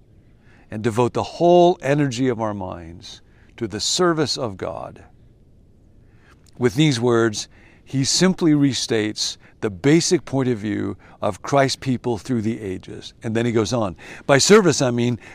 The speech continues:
not only that which consists in verbal obedience, that is, uh, what we would call lip service, just outward conformity, but that by which the mind,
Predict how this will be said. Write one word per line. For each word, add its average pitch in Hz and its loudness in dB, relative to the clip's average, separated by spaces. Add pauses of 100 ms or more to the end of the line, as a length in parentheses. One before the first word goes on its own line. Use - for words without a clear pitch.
not 156 6
only 175 6
that 143 4
which 131 2
consists 127 -2
in 127 -2
verbal 147 4
obedience, 101 -6 (1000)
that 107 -6
is, 107 -8 (200)
uh, 113 -6
what 117 -2
we 131 0
would 127 0
call 117 -2
lip 131 2
service, 92 -12
just 120 -10 (420)
outward 120 0
conformity, 101 -10 (2000)
but 127 0
that 165 4
by 147 6
which 139 2
the 127 -4
mind, 127 0